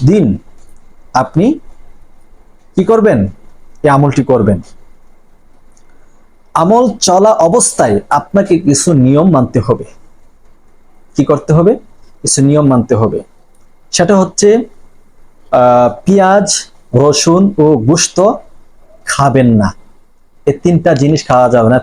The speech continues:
পেঁয়াজ, রসুন, গোশত। পেঁয়াজ, রসুন, গোশত। কি বলেছি? পেঁয়াজ,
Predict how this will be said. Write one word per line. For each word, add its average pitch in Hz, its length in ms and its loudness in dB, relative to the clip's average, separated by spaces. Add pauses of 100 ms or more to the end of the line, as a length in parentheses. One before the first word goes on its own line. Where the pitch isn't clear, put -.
পেঁয়াজ, 139 340 2
রসুন, 123 400 0
গোশত। 113 380 -2 (600)
পেঁয়াজ, 165 440 2
রসুন, 131 480 0
গোশত। 120 300 -4 (360)
কি 147 80 0
বলেছি? 170 440 0 (460)
পেঁয়াজ, 185 480 0